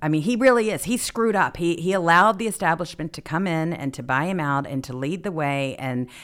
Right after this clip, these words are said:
they basically put him on a leash and they trotted him out there. And he, it was an epic fail, huge failure from the very beginning to the very end. If he would have waited it out, if he would have just waited his turn, if he would have stood shoulder to shoulder. See, he had a choice.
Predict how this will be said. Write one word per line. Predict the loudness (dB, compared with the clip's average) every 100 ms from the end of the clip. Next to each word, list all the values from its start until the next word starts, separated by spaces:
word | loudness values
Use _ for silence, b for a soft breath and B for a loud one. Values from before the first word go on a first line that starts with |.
| B
they | -2
basically | -2 -2 -4 -6
put | -4 -2
him | 0 -2
on | -2 -2 0 -2
a | -4 -6
leash | -4 -4 -4
and | -4
they | -4 -6 -10 -14
trotted | -4 -2 0 -2
him | -4 -4
out | -6 -10
there. | -10 -8 -8
And | -8 -8
he, | -8
it | -10
was | -8
an | -10 -10 -8
epic | -8 -8 -14
fail, | -14 -12 -12 -14 -20 B B B
huge | 0 2 2 -2
failure | -4 -4 -8 -6
from | 0
the | 2
very | 4 4 2
beginning | 0 0 0 0 -4
to | -4
the |
very | -2 -2 -2
end. | -6 -8 -4
If |
he | -2
would | -2
have | -2 0
waited | 0 0 -2
it | 0
out, | 0 0
if | -4
he | -8
would | -8
have | -10
just | -10 -4
waited | -4 -4 -6
his | -8
turn, | -6 -6 -4
if | -6
he | -8
would | -10 -10
have |
stood | -10 -4 -2 -2 -6 B B -6
shoulder | 2 4 4 0 -2
to | -2
shoulder. | -2 -2
See, | -2 -2 0
he |
had | 2 0
a |
choice. | -2 -4 -2 -4 -8 -14